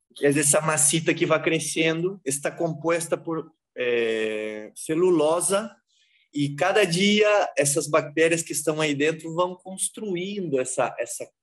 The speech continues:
colônia, não? Vão tejendo essa celulosa e vão construindo essa casa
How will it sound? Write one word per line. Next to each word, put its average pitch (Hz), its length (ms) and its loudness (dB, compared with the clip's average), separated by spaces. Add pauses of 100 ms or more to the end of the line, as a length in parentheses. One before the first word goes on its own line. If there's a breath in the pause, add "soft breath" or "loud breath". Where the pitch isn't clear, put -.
(520)
colônia, 147 800 2 (540 soft breath)
não? 147 300 2
Vão 156 340 2
tejendo 165 800 2
essa 127 200 0
celulosa 156 800 0 (480 soft breath)
e 139 80 -4
vão 151 200 0
construindo 156 480 0
essa 160 240 2
casa 143 600 0